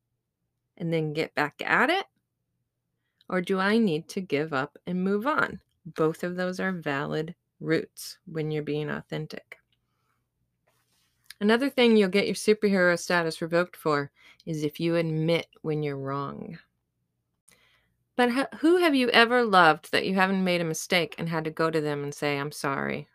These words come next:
I was wrong"? Nobody. And you're gonna have to go to yourself and say that too. Like, "Hey, self, I'm sorry.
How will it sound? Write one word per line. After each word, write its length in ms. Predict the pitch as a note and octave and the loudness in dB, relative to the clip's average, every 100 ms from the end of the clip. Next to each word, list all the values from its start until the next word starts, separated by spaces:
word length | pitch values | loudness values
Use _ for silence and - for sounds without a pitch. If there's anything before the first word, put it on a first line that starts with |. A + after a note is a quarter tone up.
| - | -10
I 120 | D3+ | -6
was 220 | C#3+ C#3+ C3+ | -6 -6 -8
wrong"? 240 | A2 D#3 _ _ _ _ _ _ _ _ _ _ _ _ _ _ _ _ _ _ _ _ _ _ _ _ | -8 -12 _ _ _ _ _ _ _ _ _ _ _ _ _ _ _ _ _ _ _ _ _ _ _ _
Nobody. 340 | A#3 A#3+ E3 - _ _ _ _ _ _ _ _ _ _ _ _ _ _ A3+ | -2 0 -2 -6 _ _ _ _ _ _ _ _ _ _ _ _ _ _ 2
And 120 | A#3 | 2
you're 120 | C#4+ | 2
gonna 160 | D#4+ D4+ | -2 -4
have 160 | C#4 | -2
to 80 | B3+ | -2
go 180 | B3 B3 | 2 4
to 80 | A#3 | 4
yourself 800 | F3+ - C4 D4 E3+ G3 - _ _ _ _ - | 2 -2 0 0 0 -4 -14 _ _ _ _ -6
and 180 | G3 | -4
say 220 | - G3+ F#3 | 0 0 0
that 320 | F3+ F3+ - | -2 -4 -6
too. 340 | B3+ - F3+ - _ _ _ - | -4 -4 -6 -12 _ _ _ -10
Like, 200 | G3 - - | -10 -10 -10
"Hey, 220 | C4+ G#3 | -4 -4
self, 580 | - E3 E3+ G#3 - _ _ _ | -2 0 0 -2 -4 _ _ _
I'm 120 | A#3+ | -10
sorry. 580 | C4+ - D#3 D3 D3+ F#3+ | -6 -4 -2 0 -2 -4